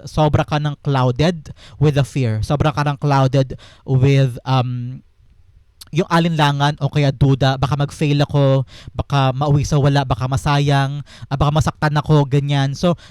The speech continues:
dahil sa mga fear na yon, kaya hindi ka makahanap, hindi malinaw sa isip mo. Ngayon, kung i-eliminate mo daw tong fear,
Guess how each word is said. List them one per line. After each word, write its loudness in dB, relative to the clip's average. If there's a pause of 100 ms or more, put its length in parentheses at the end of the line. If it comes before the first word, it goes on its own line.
dahil 2
sa -2
mga -2
fear 0
na -2
yon, -4
kaya -2
hindi -4
ka -4
makahanap, -4
hindi -6
malinaw 2
sa 0
isip -8
mo. -12 (240)
Ngayon, 0
kung -4
i-eliminate -2
mo -2
daw 2
tong -4
fear, -2